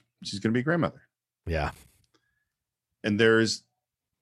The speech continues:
Speaker 1: only the slightest of pauses. And he says,
Speaker 2: Mm-hmm.
Speaker 1: "Yes, of course."
Speaker 2: Mm-hmm.
Speaker 1: In that moment, he knows his life is over.
Speaker 2: Yes. Yeah.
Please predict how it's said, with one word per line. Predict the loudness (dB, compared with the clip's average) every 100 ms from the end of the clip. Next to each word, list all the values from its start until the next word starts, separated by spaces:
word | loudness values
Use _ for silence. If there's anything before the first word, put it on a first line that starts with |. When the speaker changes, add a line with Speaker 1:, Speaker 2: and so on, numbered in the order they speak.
| _ 0
Speaker 1:
only | 2 4 4
the | 4 2
slightest | 2 0 2 2 4 2 2
of | -2
pauses. | 0 2 2 2 -4 -2
And | -2
he |
says, | 2 2 2 -2
Speaker 2:
Mm-hmm. | 0
Speaker 1:
"Yes, | 2 0
of | -2
course." | -2 -4 -8 -18 _ _ _ _ _ -12
Speaker 2:
Mm-hmm. | -10 -12 -14 _ _ _ _ _ 2
Speaker 1:
In | 4 6
that | 4 4
moment, | 4 6 4 2 -2 -10 _ _
he | 2 4
knows | 4 2
his | 2
life | 2 0
is | -4
over. | -6 -6 -10 -14 _ _ _
Speaker 2:
Yes. | 6 8 6 0 -6 _ _ _ _ _ _ _ _ _ _ _ _
Yeah. | -8